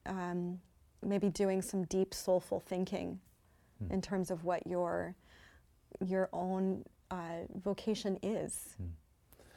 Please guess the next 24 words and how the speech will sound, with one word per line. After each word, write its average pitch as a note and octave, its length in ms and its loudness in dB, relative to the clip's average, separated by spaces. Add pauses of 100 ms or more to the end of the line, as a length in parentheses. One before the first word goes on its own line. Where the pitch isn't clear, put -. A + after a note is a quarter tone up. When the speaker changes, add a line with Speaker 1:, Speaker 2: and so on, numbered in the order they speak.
(420)
Speaker 2:
Yeah, F2 340 4
and G2+ 140 2
it G2 60 0
strikes G2+ 280 2
me G#2 80 4
that E2+ 200 2 (180)
the F#2+ 80 0
pandemic F2 440 2 (160)
will F#2+ 220 0
have F2 100 4
also F2+ 380 2
made E2+ 220 0
that D#2+ 160 -4
challenging E2 640 0 (260)
just - 280 -2
in F2+ 80 2
terms G2 200 4
of D#2+ 40 4
the - 60 2
whole F#2 160 2
online F2 760 2
reality, E2+ 580 2 (420)
Speaker 1:
Mm-hmm. E3+ 100 0
Speaker 2:
which G3+ 360 4